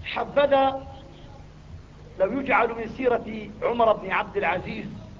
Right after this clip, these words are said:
ملخص مختصر، ورقة عمل تقدم في إحدى المؤتمرات لأصحاب القمة حتى تعمم على من دونهم، فتعيد إلى الأمة شيئا من أخلاقها.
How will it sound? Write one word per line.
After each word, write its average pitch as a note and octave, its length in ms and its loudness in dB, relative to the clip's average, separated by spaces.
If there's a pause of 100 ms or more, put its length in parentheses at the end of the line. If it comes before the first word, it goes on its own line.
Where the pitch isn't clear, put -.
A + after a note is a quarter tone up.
(1000)
ملخص - 480 8
مختصر، A#3+ 640 2 (800)
ورقة A3+ 540 8
عمل G#3 600 6 (460)
تقدم A#3 580 4
في - 280 -4
إحدى - 220 0
المؤتمرات G#3+ 760 8 (160)
لأصحاب G3 460 4
القمة F3+ 500 -2 (560)
حتى - 420 6
تعمم B3+ 480 2
على A#3 580 10
من G#3+ 80 0
دونهم، F3 500 -4 (1600)
فتعيد B3 460 2
إلى B3 160 4
الأمة B3 340 0
شيئا A#3+ 360 2
من A3 180 0
أخلاقها. F#3+ 680 2